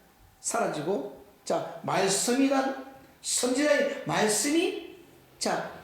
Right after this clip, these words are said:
꿈속에, 자, 현명을 하는데 이사야 칠 장 십사 절을 요 요셉에게 보여준 거예요.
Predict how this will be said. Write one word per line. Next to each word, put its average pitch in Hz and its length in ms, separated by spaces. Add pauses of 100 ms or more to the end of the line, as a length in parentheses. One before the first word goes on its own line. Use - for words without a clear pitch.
(360)
꿈속에, 180 400
자, 165 340
현명을 220 480
하는데 175 440 (180)
이사야 254 720
칠 - 340
장 262 240
십사 - 600
절을 311 500
요 202 180
요셉에게 196 380
보여준 147 380
거예요. 117 160